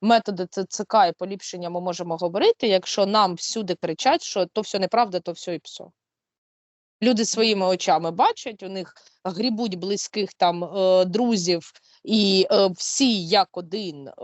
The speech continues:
це не просто кум, брат, сват, а всі як один розповідають одну і ту саму історію поводження з тим, що ти за час проходиш, ну, за годину проходиш В Л К, максимум за дві, тебе вже на учебку везуть,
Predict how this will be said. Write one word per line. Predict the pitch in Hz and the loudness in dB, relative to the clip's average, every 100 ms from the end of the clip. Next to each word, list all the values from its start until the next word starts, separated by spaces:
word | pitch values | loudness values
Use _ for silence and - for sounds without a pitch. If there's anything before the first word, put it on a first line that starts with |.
| 160 151 151 151 147 139 151 | -8 -6 -6 -4 -4 -4 -4
це | - | -2
не | 190 | 0
просто | 185 330 - 214 | 0 -2 -2 -4
кум, | 190 185 | -2 2
брат, | 175 180 | 2 0
сват, | - 180 143 | 0 0 0
а | 156 | -2
всі | - 202 | 0 2
як | 196 190 | 2 0
один | 190 180 | 0 0
розповідають | 175 - 185 180 180 165 180 | -2 -4 -4 0 2 2 -2
одну | 190 196 | -4 -4
і | 170 | -4
ту | 170 | -6
саму | - 170 170 | -4 -2 -4
історію | 175 - 175 160 | -4 0 2 2
поводження | - 185 294 466 247 175 151 143 | 0 2 2 2 0 -8 -10 -10
з | |
тим, | - 196 | -6 -6
що | 190 190 | -6 -8
ти | 180 | -4
за | 180 | -2
час | 180 190 185 | 2 0 0
проходиш, | - 180 185 175 - | -4 -6 -4 -4 -4
ну, | 202 | -2
за | 165 185 | 0 2
годину | 233 226 180 | 2 0 -2
проходиш | 156 170 180 165 160 | -4 -4 -4 -2 -2
В | 175 | 2
Л | 180 | 2
К, | 190 392 | 2 0
максимум | 233 190 - 185 180 | 0 -8 -10 -10 -6
за | 180 | -4
дві, | 196 170 147 | -4 -4 -6
тебе | 180 185 | -2 -2
вже | 175 | -2
на | 190 | -2
учебку | 185 208 196 165 - 156 | -2 0 -2 -4 -4 -2
везуть, | 170 185 262 | 0 0 -2